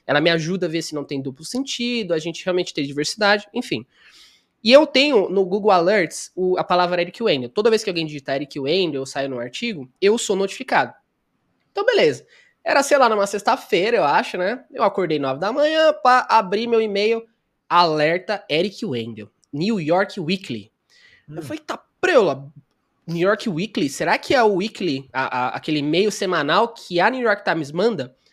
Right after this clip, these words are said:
Speaker 1: Hora que eu
Speaker 2: Hum.
Speaker 1: abri, aí tinha o header lindo, assim, da, da New York Times, tinha os artigos, eu falei, "Meu Deus!"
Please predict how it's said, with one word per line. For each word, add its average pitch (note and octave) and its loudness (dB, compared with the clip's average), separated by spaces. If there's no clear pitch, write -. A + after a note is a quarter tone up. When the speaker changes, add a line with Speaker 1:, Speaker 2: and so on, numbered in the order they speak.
Speaker 1:
Hora E3+ 2
que E3+ -8
eu F3+ 0
Speaker 2:
Hum. - 2
Speaker 1:
abri, E3+ -4
aí D3+ -2
tinha G3 -6
o F#3 -4
header D#3 -8
lindo, E3+ -4
assim, C3+ -10
da, B2+ -4
da B2 -6
New C3+ -6
York C3+ -6
Times, C#3+ -4
tinha F3+ 2
os D#3 0
artigos, G#3+ -2
eu B3 -8
falei, A#3+ -2
"Meu G3+ 2
Deus!" F#3+ 10